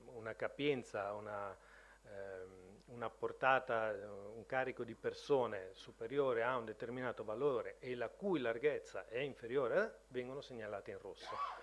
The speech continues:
Quindi abbiamo un'estrema capacità, libertà, flessibilità di gestire, eh, tutti questi dati e metterli in relazione fra di loro.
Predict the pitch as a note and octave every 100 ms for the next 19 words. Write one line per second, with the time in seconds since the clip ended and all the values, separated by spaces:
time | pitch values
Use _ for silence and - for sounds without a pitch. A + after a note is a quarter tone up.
0 | - - B2 A#2 B2 C#3+ B2 A#2 C#3 B2+
1 | B2 - - E3+ D3+ A#2+ A#2 - - A2+
2 | - B2+ G#2+ A#2 A2 A2 - C3+ - A#2+
3 | G#2+ B2 A#2 C3 B2+ B2 B2+ B2 A#2 A#2
4 | C3 - - - - B2 A#2+ C3 - C3+
5 | A#2+ A#2+ B2 C#3 A#2 A2 A2 G#2+ - D3+
6 | - A#2+ A#2+ - B2 B2 A2 G2+ - C#3+
7 | D3+ D#3+ F3+ C3+ B2+ - C3+ C#3 C#3+ D3
8 | A#2+ A2 A2+ A2 - A2+ - A2 G2+ F#2+
9 | F2+ F#2